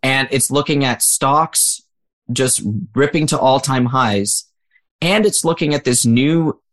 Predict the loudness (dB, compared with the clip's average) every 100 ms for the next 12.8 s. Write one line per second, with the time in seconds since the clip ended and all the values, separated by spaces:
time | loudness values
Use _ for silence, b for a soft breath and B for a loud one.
0 | _ -2 0 0 0 0 0 0 0 0
1 | -2 -2 -2 -2 0 0 0 0 0 0
2 | 0 0 0 0 -2 0 -2 0 -2 0
3 | 0 2 2 2 0 0 0 -2 -2 -2
4 | 0 0 -2 -4 -8 B B B _ 0
5 | 2 0 0 0 2 2 0 -2 -4 -6
6 | 0 0 0 0 0 0 0 -2 -8 _
7 | _ -4 0 2 2 0 0 0 0 0
8 | 0 0 0 -2 -2 -2 -2 0 -2 -4
9 | -4 -6 -8 _ _ -6 0 2 2 2
10 | -2 0 0 0 0 -2 -2 -2 0 -2
11 | -2 0 0 0 0 0 -2 0 0 2
12 | 2 0 0 -2 0 -2 -4 -6